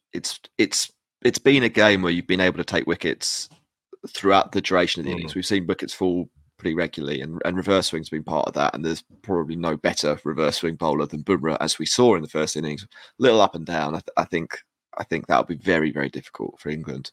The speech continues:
Speaker 2: Yeah.
Speaker 1: to
Speaker 2: If he
Speaker 1: overcome.
Speaker 2: bowls
Speaker 1: If
Speaker 2: anywhere near as well as he did yesterday, England haven't got a
Speaker 1: Oh, I
Speaker 2: chance.
Speaker 1: mean, he, yeah.
Speaker 2: So
Speaker 1: If he bowls
Speaker 2: good.
Speaker 1: a quarter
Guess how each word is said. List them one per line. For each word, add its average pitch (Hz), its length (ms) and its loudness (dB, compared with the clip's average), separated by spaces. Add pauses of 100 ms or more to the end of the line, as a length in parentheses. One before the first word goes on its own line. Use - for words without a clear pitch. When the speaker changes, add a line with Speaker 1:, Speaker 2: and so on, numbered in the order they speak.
Speaker 2:
Yeah. - 140 -8 (640)
Speaker 1:
to 85 160 0
Speaker 2:
If 78 100 -4
he 131 60 0
Speaker 1:
overcome. 135 200 4
Speaker 2:
bowls 123 260 4
Speaker 1:
If - 120 -8
Speaker 2:
anywhere 113 300 2
near 104 320 0
as 95 140 -4
well 95 140 0
as 87 120 -2
he 92 60 -10
did 92 200 -4
yesterday, 87 380 -4
England 87 220 -6
haven't 85 180 -2
got 82 120 -10
a - 80 -10
Speaker 1:
Oh, 135 100 6
I - 20 0 (140)
Speaker 2:
chance. 190 160 2
Speaker 1:
mean, 151 200 6
he, 123 120 2
yeah. 135 220 4
Speaker 2:
So - 240 2
Speaker 1:
If - 60 2
he 240 60 6
bowls 185 220 6
Speaker 2:
good. - 60 -8 (180)
Speaker 1:
a - 40 -2
quarter 156 440 4